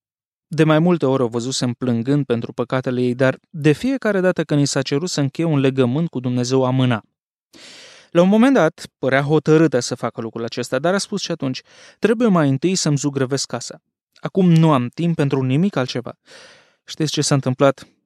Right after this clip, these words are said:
A avut o criză cirotică și în trei zile a murit.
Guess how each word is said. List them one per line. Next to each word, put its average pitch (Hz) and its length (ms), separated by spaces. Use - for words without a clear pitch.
A - 140
avut 139 200
o 131 100
criză 151 420
cirotică 143 500
și - 140
în 123 160
trei 190 240
zile 156 260
a 143 60
murit. 131 360